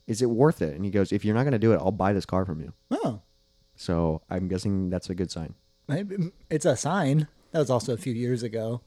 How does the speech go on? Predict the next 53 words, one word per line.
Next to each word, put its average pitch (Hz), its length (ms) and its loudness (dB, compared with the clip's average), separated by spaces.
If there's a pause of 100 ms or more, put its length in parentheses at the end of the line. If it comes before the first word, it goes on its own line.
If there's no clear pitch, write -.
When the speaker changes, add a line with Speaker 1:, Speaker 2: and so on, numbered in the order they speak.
(140)
Speaker 2:
before 117 260 -6
everything 113 340 -4
started 117 220 -6
falling 127 340 0
<laughs> 151 60 8
apart 175 240 4
inside 170 420 4
of 220 260 -2
it. - 160 4
Speaker 1:
Yeah, 120 280 10 (140)
that 147 120 12
was 135 160 8
when 131 140 6
the 120 140 12
A 120 40 10
C 107 140 6
and 95 100 4
heat 95 200 0
did - 180 -8
work. 73 240 -6
<laughs> - 40 -6
And, 113 120 2 (120)
like, 127 100 -4
Speaker 2:
And 135 200 2
the 131 60 2
doors 123 400 2
were 127 80 -2
attached, 117 600 -2
and 117 100 -2
the 110 60 -4
ceiling 117 380 -2
was 131 140 0
attached. 123 760 -2
Speaker 1:
The 233 80 -4
ceiling 262 260 0
is 254 80 4
attached 185 300 4
with 127 100 -2
staples. 190 440 4 (380)
Speaker 2:
<laughs> - 380 -12
Speaker 1:
Dude, - 320 -4 (400)
fashion, 101 640 0
dude. 92 240 -4 (500)
It 127 120 2
looks 165 200 6
good. 139 420 6 (320)
Speaker 2:
You 180 80 4
Speaker 1:
I - 60 8
Speaker 2:
think 165 100 6
Speaker 1:
got - 20 6
Speaker 2:
you're 151 100 12
a 139 40 6
trendsetter? 151 580 8